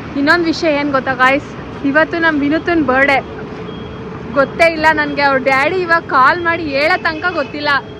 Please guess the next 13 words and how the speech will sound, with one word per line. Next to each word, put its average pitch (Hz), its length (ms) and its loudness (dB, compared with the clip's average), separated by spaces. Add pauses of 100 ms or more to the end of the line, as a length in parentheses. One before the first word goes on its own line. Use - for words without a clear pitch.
(640)
ಹಿಂಗ 349 280 -4
ಮಾಡೋದು 330 420 0
ವಿನು, 269 380 -6
ಹೇಳ್ಬೇಕು 330 600 -4
ತಾನೇ? 320 460 -2 (840)
ಈ 359 220 0
ತರ 349 260 -4
ಸೈಲೆಂಟ್ 302 460 -4
ಹುಡುಗಿನ 254 340 -8 (120)
ನನ್ನ 302 220 -8
ಲೈಫಲ್ಲಿ 285 400 -4
ನೋಡ್ಲೇ 262 420 -4
ಇಲ್ಲ. 240 180 -8